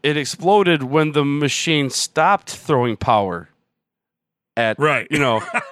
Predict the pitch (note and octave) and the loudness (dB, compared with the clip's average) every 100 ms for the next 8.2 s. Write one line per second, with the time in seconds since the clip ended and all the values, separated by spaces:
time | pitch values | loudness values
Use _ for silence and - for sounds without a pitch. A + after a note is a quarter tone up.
0 | - - - - - - C#4 - D#4+ C4 | -8 -6 -8 -8 -6 -2 -2 0 0 0
1 | - A#3 G#3+ A#3 F#3 - - - F#3 A#3 | 0 0 2 4 2 0 -2 0 -2 0
2 | A#3 G#3+ G#3 F3+ F3+ D#3+ D#3+ C#3 B2 - | -2 2 2 4 2 2 0 0 0 -4
3 | B2+ A#2+ C3 D3+ C#3+ A#2+ - C3+ B2 A2+ | -4 0 2 2 0 -4 -2 -4 -4 -12
4 | G2 B2 B2+ B2+ B2 A2 A2 G2+ A#2 A#2 | -4 0 2 4 2 -2 -6 -4 -2 -2
5 | A2 F#2+ F#2 F2+ F2 E2 E2+ _ _ _ | -2 -4 -4 -2 -4 -6 -10 _ _ _
6 | - - _ C#3 - _ - - E3 C#3+ | -14 -14 _ -16 -16 _ -8 -2 0 0
7 | G2+ - D#3 D#3+ C#3+ C#3 C#3+ - - _ | -2 0 2 2 2 -2 -4 -4 -20 _
8 | - | -16